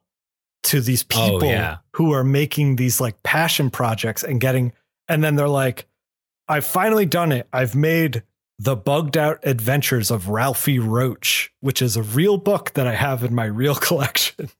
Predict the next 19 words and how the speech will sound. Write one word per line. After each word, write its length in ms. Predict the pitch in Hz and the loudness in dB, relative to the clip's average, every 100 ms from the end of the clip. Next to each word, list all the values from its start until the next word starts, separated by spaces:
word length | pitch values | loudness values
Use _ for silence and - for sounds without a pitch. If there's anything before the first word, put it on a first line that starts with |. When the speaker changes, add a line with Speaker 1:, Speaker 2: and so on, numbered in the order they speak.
| _ _ _ _ - | _ _ _ _ -8
Speaker 2:
Yeah. 120 | 107 - - - | -8 -8 -8 -2
Well, 100 | 202 | -2
dude, 200 | 247 175 | 0 0
well, 140 | 185 | 0
that, 200 | 185 156 | 0 0
like, 180 | 175 165 | -2 0
that's 200 | 175 - | 0 0
the 100 | 190 | 0
whole 320 | 202 208 190 | 0 2 2
era 360 | 151 170 185 160 | 2 2 2 2
where, 320 | 143 139 135 | 2 2 0
like, 160 | 135 | 0
that's 200 | 123 127 | 0 0
where, 100 | 170 | 0
like, 220 | 151 135 - | 0 0 -2
The 80 | |
Tick 320 | - 131 143 - | -2 -2 -2 -6
came 260 | - 147 151 | -2 0 0
from. 560 | 156 156 143 139 139 | 0 -2 0 -2 -2